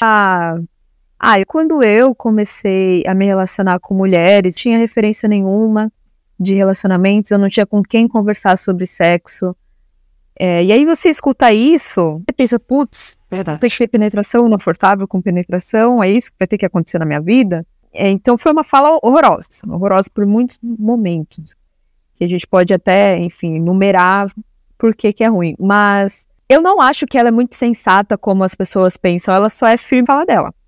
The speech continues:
Speaker 2: Ah, aí que tá.
Speaker 1: Isso dá muita credibilidade.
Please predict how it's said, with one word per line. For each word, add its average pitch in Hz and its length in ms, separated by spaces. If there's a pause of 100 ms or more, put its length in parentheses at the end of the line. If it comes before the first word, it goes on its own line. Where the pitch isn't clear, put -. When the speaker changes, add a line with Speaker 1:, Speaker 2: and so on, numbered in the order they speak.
(540)
Speaker 2:
Ah, 170 380
aí 190 280
que 226 140
tá. 202 240
Speaker 1:
Isso 214 180
dá 220 180
muita 240 200
credibilidade. 254 720